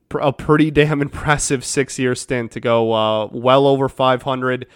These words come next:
in those almost a hundred games over five hundred accumulated over six years. Never went under five hundred once in a season. Won a World Series ring. Uh,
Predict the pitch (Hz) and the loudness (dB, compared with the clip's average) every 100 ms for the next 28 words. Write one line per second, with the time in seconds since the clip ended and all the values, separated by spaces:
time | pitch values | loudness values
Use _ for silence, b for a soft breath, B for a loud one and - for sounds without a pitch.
0 | b 117 - 127 127 123 120 - 139 143 | b -18 -8 -4 -2 -2 -4 -4 -2 -2
1 | 139 127 147 151 147 135 139 113 110 117 | -2 -2 0 0 -2 0 0 -2 -4 -4
2 | 117 123 117 113 120 120 113 - - 127 | -2 0 -2 -2 -4 -4 -4 -6 -6 -4
3 | 127 120 120 120 117 113 - 120 - 120 | -4 -4 -2 -2 -4 -6 -8 -10 -6 -4
4 | 117 117 b b b 120 131 143 139 135 | -4 -6 b b b -2 2 4 4 2
5 | 131 127 127 - 123 120 135 123 120 113 | 2 0 -2 0 0 0 -2 -2 -2 -2
6 | 120 127 - 120 104 - 135 131 131 120 | -4 -4 -6 -8 -6 -4 -2 0 -4 -6
7 | _ _ _ _ _ _ _ _ _ _ | _ _ _ _ _ _ _ _ _ _
8 | - - 135 147 147 135 135 127 - 135 | -20 -4 4 6 6 6 4 4 0 0
9 | 131 123 120 123 120 120 117 b b b | 2 0 -2 0 0 -2 -10 b b b
10 | b - 113 113 | b 0 2 2